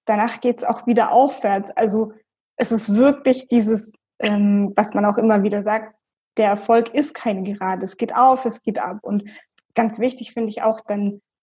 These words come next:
die positiven Men-, Momente zu genießen und auch wirklich wahrzunehmen und nicht sagen so, "Ach ja, so toll war das ja jetzt doch nicht", weil doch,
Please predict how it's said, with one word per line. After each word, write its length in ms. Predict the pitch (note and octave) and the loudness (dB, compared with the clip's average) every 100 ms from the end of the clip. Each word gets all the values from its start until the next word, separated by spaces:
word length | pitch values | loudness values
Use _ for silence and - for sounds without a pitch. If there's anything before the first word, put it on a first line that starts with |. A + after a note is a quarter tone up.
| - | -8
die 60 | |
positiven 760 | G3+ - D4+ C#4 A3+ C4 A#3+ A#3+ | -4 2 4 4 0 -2 0 2
Men-, 280 | A3 A#3 G#3 | 2 0 -2
Momente 480 | A3+ A3 B3+ B3+ G#3+ | 0 0 -2 -4 -6
zu 180 | - G#3 | -2 0
genießen 760 | G#3 G3+ G#3+ C#4 - E4 F4+ G4 - _ _ _ _ _ | 2 4 4 4 2 0 0 -4 -16 _ _ _ _ _
und 160 | A3+ | -2
auch 180 | G#3 - | -2 2
wirklich 380 | A3 A3+ E3 - | 0 0 -6 -2
wahrzunehmen 760 | G3 A#3+ C#4 - C#4 D4 C4+ | 2 2 0 2 4 6 4
und 200 | G3+ G3+ | 2 -2
nicht 180 | A3+ A3+ | -6 -8
sagen 440 | - A3+ A3 A3 G#3 | -6 -2 -2 -4 -6
so, 420 | G#3+ G#3 G3+ G3+ _ _ _ - | -6 -4 -6 -10 _ _ _ -14
"Ach 120 | G3+ | -6
ja, 180 | G#3+ G3 | -4 -4
so 120 | F#3 | -6
toll 300 | G3+ G#3+ G#3 | -4 -2 0
war 140 | G3+ F#3 | 0 -2
das 160 | F#3+ | -6
ja 120 | G3 F#3+ | -4 -2
jetzt 260 | G3 - | -4 0
doch 180 | G#3+ G#3+ | 0 2
nicht", 200 | C4 B3+ | -2 -2
weil 120 | G#3 | -2
doch, 340 | G3+ C4+ C#4 | 2 2 2